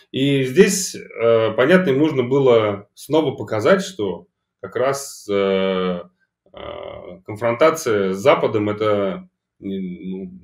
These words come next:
ну, надо как-то оправдать, правильно? Нужно продемонстрировать, смотрите, это они стоят за этим терактом.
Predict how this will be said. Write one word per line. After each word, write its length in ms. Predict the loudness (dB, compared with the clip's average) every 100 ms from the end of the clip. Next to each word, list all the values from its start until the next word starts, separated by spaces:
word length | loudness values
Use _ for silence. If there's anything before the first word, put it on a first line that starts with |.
| -14 -4
ну, 140 | 0
надо 220 | 0 0
как-то 240 | -2 -2 -2
оправдать, 560 | 0 4 4 2 -2
правильно? 400 | 0 2 2 0
Нужно 300 | -2 -4 -6
продемонстрировать, 600 | -6 -4 -2 -4 -4 -6 -4
смотрите, 400 | 0 0 -2 -6
это 140 | -4
они 200 | -2 -2
стоят 420 | -2 -2 -2 -4
за 100 | -10
этим 200 | -14 _
терактом. 440 | -16 -10 -10 _